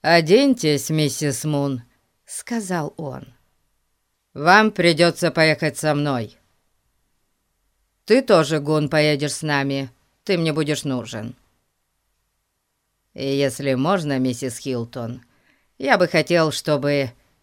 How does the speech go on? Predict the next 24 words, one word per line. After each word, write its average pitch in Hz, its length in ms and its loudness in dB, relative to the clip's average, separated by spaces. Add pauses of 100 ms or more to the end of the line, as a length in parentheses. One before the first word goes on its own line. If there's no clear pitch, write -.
(100)
часам 147 400 -2
к - 40 -16
четырём, 143 680 0 (320)
когда 127 260 -4
я 143 160 2
закончу 131 500 0
здесь 123 340 -6
дела, 151 440 -2 (580)
дети 180 400 2
приехали 139 680 0
бы 135 360 -2 (140)
в 143 200 -8
Наттинг. 120 880 -4 (1160)
Я 139 240 0
направляюсь 135 560 0
сейчас 147 320 -2
туда, 139 420 -6 (880)
чтобы 202 480 -6
выпить 151 420 -2
со 135 120 -2
мной 151 380 0 (200)
по 147 120 0
чашечке 185 600 -4
чая 107 580 -6